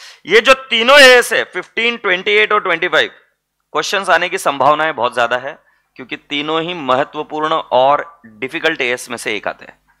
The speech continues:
So एएस फिफ्टीन के आगे आप लिख लीजिए इंपॉर्टेंट, एएस फिफ्टीन के आगे लिख लीजिए इंपॉर्टेंट, फिर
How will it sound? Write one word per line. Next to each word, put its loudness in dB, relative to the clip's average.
So -8
एएस 2
फिफ्टीन -6
के 2
आगे 6
आप 2
लिख -8
लीजिए -6
इंपॉर्टेंट, -4
एएस 0
फिफ्टीन -8
के 2
आगे 2
लिख -6
लीजिए -4
इंपॉर्टेंट, -4
फिर 0